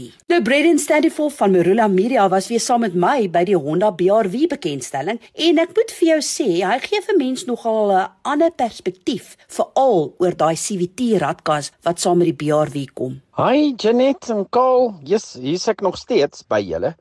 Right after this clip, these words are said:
Speaker 2: Maar, ehm, kyk Janet, ek gaan bietjie met jou saamstem oor die Honda B R W in 'n mate.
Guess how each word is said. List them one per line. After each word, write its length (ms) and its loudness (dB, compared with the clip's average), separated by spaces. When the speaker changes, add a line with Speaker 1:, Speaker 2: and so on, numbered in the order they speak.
Speaker 2:
Maar, 260 0
ehm, 260 2
kyk 360 -2
Janet, 500 0
ek 140 -2
gaan 320 -2
bietjie 260 0
met 180 0
jou 120 2
saamstem 800 -2
oor 100 0
die 120 2
Honda 260 0
B 80 -6
R 220 -2
W 60 -12
in 140 0
'n 60 2
mate. 520 0